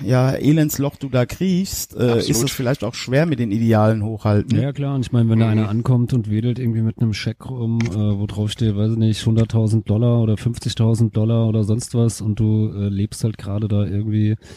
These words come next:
Speaker 3: am Existenzminimum herum, ist das natürlich schon, äh, verlockend, ja. Und
Speaker 1: Und ich
Speaker 2: Klar.
Speaker 1: glaube,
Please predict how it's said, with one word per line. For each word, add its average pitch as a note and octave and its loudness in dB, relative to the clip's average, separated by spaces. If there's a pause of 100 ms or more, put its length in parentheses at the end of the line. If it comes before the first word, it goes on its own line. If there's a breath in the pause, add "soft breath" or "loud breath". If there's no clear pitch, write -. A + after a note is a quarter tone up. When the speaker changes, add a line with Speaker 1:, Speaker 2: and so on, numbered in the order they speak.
(360 loud breath)
Speaker 3:
am G#2+ 0
Existenzminimum A#2+ 0
herum, A#2 0
ist - -8
das - -4
natürlich G2+ -2
schon, C3 -2
äh, F#2+ -2
verlockend, G2 0
ja. F#2+ -4
Und F#2+ -6
Speaker 1:
Und F2+ 2
ich - -4
Speaker 2:
Klar. - 2
Speaker 1:
glaube, F3 2